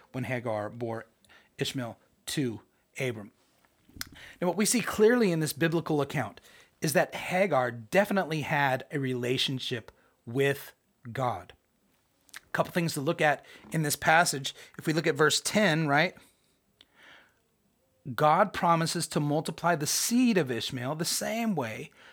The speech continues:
that God promises Abraham, right? In verse eleven, we see one of the very few times in all of biblical, uh,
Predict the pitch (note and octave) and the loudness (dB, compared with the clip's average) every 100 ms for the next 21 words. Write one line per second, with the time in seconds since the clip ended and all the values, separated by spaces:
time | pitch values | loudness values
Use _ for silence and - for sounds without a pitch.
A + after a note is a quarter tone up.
0 | - D3+ C#3 C3+ C3+ - A#2 B2 C3+ F#3 | -8 -4 0 0 0 -4 -6 -4 -4 -4
1 | - - A3+ G#3+ D3 C3+ G2+ G2+ _ - | -6 -6 -6 -4 -4 -4 -6 -16 _ -10
2 | C#3+ - _ - - - - D#3 D3+ E3 | -8 -8 _ -20 -20 -20 -8 -2 2 2
3 | E3 D#3+ E3 F#3+ A3 D3 F#3 - _ _ | 0 -2 0 2 2 0 -4 -8 _ _
4 | - F3+ G3+ - G#3 F#3 E3 F#3 D3 C#3 | -6 0 2 4 2 0 0 2 0 -2
5 | A#2 F#3+ C#4 F#3 B2 - G#2 - - - | 0 4 6 4 0 -8 -12 -14 -8 -2
6 | D3 A#2+ - D#3 - - D#3+ A#3+ F#3+ C#3 | -2 -2 -8 -12 -4 4 6 6 2 0
7 | C#3+ D#3 - A2 - _ _ _ _ _ | -2 -2 -8 -12 -12 _ _ _ _ _
8 | _ _ _ - _ - D#3 A#2 G#2 | _ _ _ -14 _ -2 0 0 -4